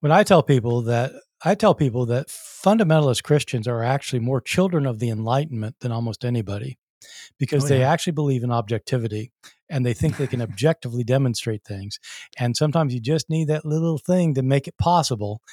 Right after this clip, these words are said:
Speaker 1: and th-, then that's,
Speaker 2: Mm-hmm.
Speaker 1: that's okay then. So you
Speaker 2: Yeah.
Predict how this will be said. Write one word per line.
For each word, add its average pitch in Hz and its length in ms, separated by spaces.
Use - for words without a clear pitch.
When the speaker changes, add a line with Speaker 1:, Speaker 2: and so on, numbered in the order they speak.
Speaker 1:
and 117 160
th-, 127 180
then 117 220
that's, 120 240
Speaker 2:
Mm-hmm. 120 140
Speaker 1:
that's 123 160
okay 113 240
then. 110 240
So - 160
you 110 180
Speaker 2:
Yeah. 101 260